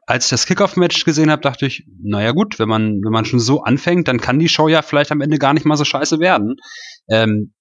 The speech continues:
d-, das werden wir später besprechen, ob, ob das das bestätigt hat, aber das Match an sich war echt in Ordnung. Also diese Kickoff-Show-Matches finde ich oftmals blöd, weil meist nur sehr kurz. <laughs> Diesmal hatte es halt mit zehn Minuten ungefähr relativ viel Zeit.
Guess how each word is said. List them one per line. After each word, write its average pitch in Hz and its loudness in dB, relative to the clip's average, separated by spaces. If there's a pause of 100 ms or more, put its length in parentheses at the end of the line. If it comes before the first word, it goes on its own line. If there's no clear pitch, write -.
(120)
d-, 120 -2
das - 0 (100)
werden 117 2
wir 120 4
später 143 0
besprechen, 131 -2
ob, 117 -4 (160)
ob 113 -6
das - -6
das 123 -2
bestätigt - -2
hat, 170 -6
aber 123 -2
das 127 0
Match 156 0
an 131 0
sich 151 -2
war 131 2
echt 143 -2
in 120 -2
Ordnung. 101 -4
Also 110 0 (560)
diese 123 -2
Kickoff-Show-Matches 156 0
finde 143 0
ich - -10 (120)
oftmals 135 -2 (160)
blöd, 117 0 (160)
weil 120 0
meist 131 -2
nur 127 2
sehr 113 0
kurz. - -4 (420)
<laughs> - -12
Diesmal 151 2
hatte 143 0
es 131 0
halt 131 0
mit 127 0
zehn 147 0
Minuten 143 2
ungefähr 131 0
relativ 123 -2
viel 107 -8
Zeit. 135 0